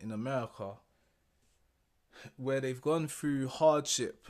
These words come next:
and they've struggled and they've been in and out, you know, they've got family members who are in and out of prison,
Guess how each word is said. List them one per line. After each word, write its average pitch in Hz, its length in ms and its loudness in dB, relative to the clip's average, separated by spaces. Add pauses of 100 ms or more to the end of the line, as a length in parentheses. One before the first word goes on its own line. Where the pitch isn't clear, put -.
and 120 120 -6
they've 113 140 -6
struggled 131 760 -2
and 113 320 -6
they've 117 320 -6
been 120 160 -6
in 123 220 -6
and 123 120 -4
out, 117 240 -4
you 123 100 -8
know, 110 160 -2
they've 107 200 -6
got - 200 -6
family 120 340 -2
members 113 320 -6
who 107 120 -6
are - 120 -8
in 131 100 -6
and 123 180 -4
out 113 120 -2
of 107 100 -8
prison, 113 520 -6